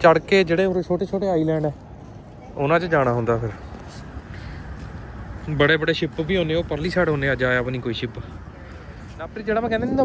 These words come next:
ਵਾਹੀਕ ਆਈਲੈਂਡ, ਬਹੁਤ ਸੋਹਣਾ ਹੈ, ਬਹੁਤ ਸੋਹਣਾ। ਇੰਨਾ ਇਹਦੇ ਨਾਲ ਜੀ ਆਪਾਂ ਕਹਿੰਦੇ ਆਹ ਸਾਫ਼ ਹੈ, ਇਹਦੇ ਨਾਲੋਂ ਵੀ ਸਾਫ਼।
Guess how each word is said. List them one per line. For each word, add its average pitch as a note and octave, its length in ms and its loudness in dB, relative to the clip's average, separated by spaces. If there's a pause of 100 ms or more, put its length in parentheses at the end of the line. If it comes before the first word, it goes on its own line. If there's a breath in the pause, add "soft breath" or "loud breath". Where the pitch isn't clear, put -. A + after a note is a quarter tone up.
ਵਾਹੀਕ G3 260 6
ਆਈਲੈਂਡ, G3 280 6 (240)
ਬਹੁਤ E3+ 300 8
ਸੋਹਣਾ F#3 280 4
ਹੈ, C3+ 80 2
ਬਹੁਤ C#3+ 320 2
ਸੋਹਣਾ। C#3+ 280 -6 (880)
ਇੰਨਾ D3 380 -2
ਇਹਦੇ B3 220 6
ਨਾਲ A#3 120 0 (140)
ਜੀ F3 120 -4 (100)
ਆਪਾਂ F3+ 180 2
ਕਹਿੰਦੇ A3+ 200 -2
ਆਹ B3 140 0
ਸਾਫ਼ A3+ 300 4
ਹੈ, C4 140 2 (240)
ਇਹਦੇ G#3+ 240 6
ਨਾਲੋਂ C4 180 4
ਵੀ A3+ 100 4
ਸਾਫ਼। D#3+ 320 6